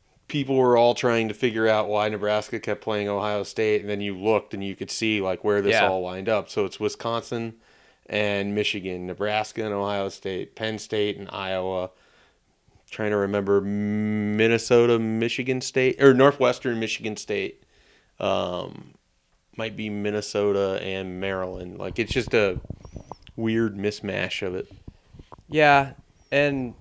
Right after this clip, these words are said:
Speaker 1: It gets to be a little much.
Speaker 2: I know that people, it's easy to be the, the big man and say, "Oh, no, take on anybody, you know, anytime, any place."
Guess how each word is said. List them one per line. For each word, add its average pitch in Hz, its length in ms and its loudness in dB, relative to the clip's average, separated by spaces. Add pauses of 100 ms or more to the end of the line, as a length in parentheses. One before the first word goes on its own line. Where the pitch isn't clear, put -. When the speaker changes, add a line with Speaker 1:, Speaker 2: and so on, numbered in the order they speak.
(320)
Speaker 1:
It 139 100 4
gets 208 220 2
to 220 100 4
be 190 100 10
a 185 80 12
little 139 260 10
much. 95 400 -4
Speaker 2:
I 151 100 4
know 190 320 8
that 180 240 4
people, 135 720 2 (640)
it's - 340 -6
easy 135 360 0
to 123 80 0
be 120 180 0
the, 113 140 -6 (280)
the 123 100 -6
big 117 240 -2
man 113 320 -6
and 107 140 -10
say, 107 220 -2
"Oh, 117 180 0
no, 104 120 -10 (260)
take 135 280 -4
on 123 460 -4 (240)
anybody, 101 560 -6
you 95 160 -10
know, 101 260 -8
anytime, 123 540 -6
any 120 200 -6
place." 98 680 -6